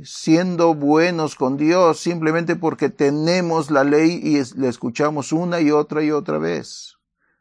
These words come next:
Pablo dice, "Nos justificamos cuando, cuando obedecemos cada uno de todos los mandamientos". Si tuvieras la ley,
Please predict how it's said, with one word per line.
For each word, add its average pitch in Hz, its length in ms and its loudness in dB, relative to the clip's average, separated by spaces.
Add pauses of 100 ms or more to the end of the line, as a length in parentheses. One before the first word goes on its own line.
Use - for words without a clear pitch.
(120)
Pablo 151 380 2
dice, 160 600 -4 (1700)
"Nos 135 360 -4
justificamos 160 1200 -2 (1800)
cuando, 156 680 0 (200)
cuando 180 640 -2
obedecemos 143 720 -2
cada 214 600 2
uno 202 420 2
de 147 180 0
todos 190 340 0
los 175 160 -2
mandamientos". 147 920 -4
Si 120 140 -4
tuvieras 147 360 2
la 180 100 2
ley, 185 520 2